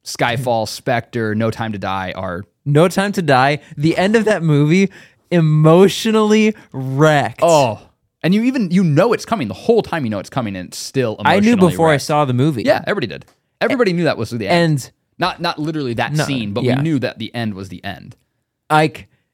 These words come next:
Speaker 2: I don't know what it, I truly, like, went into a depression.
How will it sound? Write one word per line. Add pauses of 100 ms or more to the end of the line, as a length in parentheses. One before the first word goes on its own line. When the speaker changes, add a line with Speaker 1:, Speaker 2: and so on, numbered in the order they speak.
(1200)
Speaker 2:
I
don't
know (140)
what
it,
I (140)
truly, (680)
like,
went
into
a
depression.